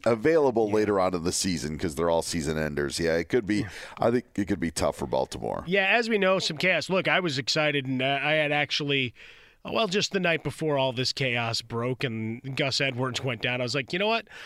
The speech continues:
Speaker 2: I'm still gonna be bullish that they can find a way, maybe add someone along the way, and this will be fine,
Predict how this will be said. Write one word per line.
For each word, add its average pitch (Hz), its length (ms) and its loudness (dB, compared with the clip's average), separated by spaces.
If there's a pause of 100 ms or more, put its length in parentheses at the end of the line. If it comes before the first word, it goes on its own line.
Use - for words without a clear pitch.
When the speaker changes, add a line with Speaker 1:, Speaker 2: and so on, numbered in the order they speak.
(120)
Speaker 2:
I'm 170 100 -2
still 262 240 0
gonna 214 160 2
be 190 120 0
bullish 143 580 -2
that 139 140 -2
they 143 120 -2
can 139 140 -4
find 180 460 0
a 170 60 0
way, 139 460 2 (280)
maybe 156 400 2
add 151 380 0
someone 151 300 0
along 139 380 0
the 131 80 0
way, 127 360 0 (300)
and 139 180 0
this 139 220 0
will 143 80 -4
be 139 160 0
fine, 123 500 -2